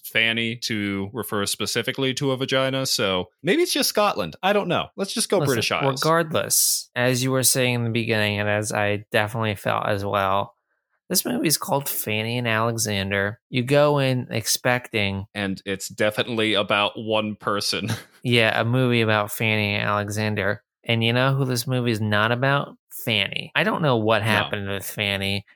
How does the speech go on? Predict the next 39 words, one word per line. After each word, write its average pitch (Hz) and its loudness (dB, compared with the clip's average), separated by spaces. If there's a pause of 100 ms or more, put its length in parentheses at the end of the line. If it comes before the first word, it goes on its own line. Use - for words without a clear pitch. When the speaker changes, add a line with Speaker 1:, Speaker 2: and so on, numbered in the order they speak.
(120)
Speaker 2:
I 185 0
don't 233 -4
know 151 2
what 120 0
her 113 0
Speaker 1:
She's 117 2
just 104 2
Speaker 2:
storyline 104 4
Speaker 1:
there. 101 -2
Speaker 2:
was. 101 0 (260)
I 135 2
don't 175 -2
know 175 2
how 135 0
she 117 -2
changed 110 -2
as 110 0
a 107 -4
person. 113 -2 (520)
She's 170 0
Speaker 1:
She's 117 0
Speaker 2:
just 196 2
Speaker 1:
just - -6
one 85 -6
of 78 -10
the 80 -10
Speaker 2:
in 139 4
Speaker 1:
kids. 139 -2
Speaker 2:
the 117 0
background 98 -2
the 113 -2
entire 117 0
time, 98 -4
and 110 -2
occasionally 160 0
she - -2
says 113 0
some 110 -2
words. - -6